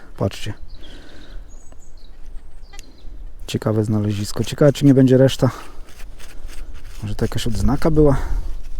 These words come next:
Zobaczcie, z tej strony też ich widać. Na łódce. A, ładnie. Fajnie to wygląda.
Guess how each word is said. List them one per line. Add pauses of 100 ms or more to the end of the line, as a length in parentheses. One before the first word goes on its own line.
(840)
Zobaczcie,
z
tej
strony
też
ich
widać. (1700)
Na
łódce. (1700)
A,
ładnie. (360)
Fajnie
to
wygląda.